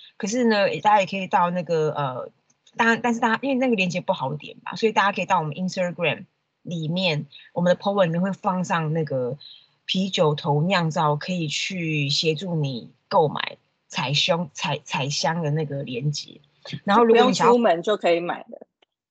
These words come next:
Speaker 1: 对啊，就可以跟我们一起那个连续的享受一下，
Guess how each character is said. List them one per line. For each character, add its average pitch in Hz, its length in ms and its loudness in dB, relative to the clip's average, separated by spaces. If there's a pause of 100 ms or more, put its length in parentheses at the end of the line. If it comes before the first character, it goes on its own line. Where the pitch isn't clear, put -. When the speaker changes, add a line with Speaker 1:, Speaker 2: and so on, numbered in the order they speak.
(220)
Speaker 1:
对 196 120 -2
啊， 180 80 -2
就 226 100 6
可 226 60 6
以 220 60 4
跟 214 140 0
我 208 60 -2
们 180 100 -2
一 190 40 -4
起 156 300 -8
那 185 80 -4
个 170 120 0
连 160 240 -4
续 180 240 -6
的 151 180 4
享 147 260 -2
受 160 260 0
一 147 40 0
下， 147 420 -4